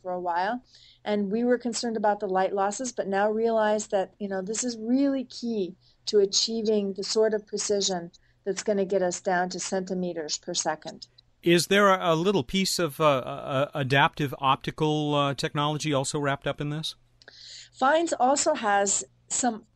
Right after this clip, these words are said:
Speaker 1: adaptive optics, a very clever idea that one of our students <clears throat> who's working in Germany right now thought up. And what he realized is that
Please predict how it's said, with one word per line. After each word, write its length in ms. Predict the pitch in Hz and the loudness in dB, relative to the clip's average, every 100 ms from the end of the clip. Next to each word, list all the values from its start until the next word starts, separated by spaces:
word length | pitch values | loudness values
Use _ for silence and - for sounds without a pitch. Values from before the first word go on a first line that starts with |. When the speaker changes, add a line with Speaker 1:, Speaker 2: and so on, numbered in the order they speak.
| - | -6
Speaker 1:
adaptive 540 | 196 233 240 - 208 - | -2 0 0 -4 -14 -6
optics, 580 | 196 196 - - - - | -4 -4 -8 -16 -14 -12
a 100 | 180 - | -12 -8
very 300 | 202 233 233 | -4 -2 -2
clever 560 | 226 - 233 233 208 | -4 -6 -2 0 0
idea 540 | 185 180 175 196 175 185 _ _ _ | -2 -4 -4 -2 -2 -6 _ _ _
that 160 | - 202 | -2 0
one 160 | 220 240 | 0 0
of 120 | 214 | 0
our 120 | 208 | -2
students 580 | 202 - 226 208 196 - | -2 -4 -6 -6 -6 -10
<clears throat> 40 | - | -4
who's 340 | 254 240 226 | -2 0 -2
working 360 | 208 214 214 208 | 0 -2 -2 -8
in 80 | 190 | -6
Germany 400 | 202 208 214 196 | -4 -2 -4 -4
right 240 | 170 165 | -6 -6
now 340 | 180 170 165 - | -6 -6 -8 -8
thought 220 | - 175 170 | -2 0 2
up. 200 | 160 - _ - - - | 0 -4 _ -20 -18 -4
And 140 | 220 | 0
what 120 | 240 | 0
he 160 | 226 247 | -2 -2
realized 720 | 233 302 349 214 190 196 - | 0 0 2 0 0 -2 -2
is 180 | 220 208 | 0 2
that 300 | 220 208 - | 2 2 0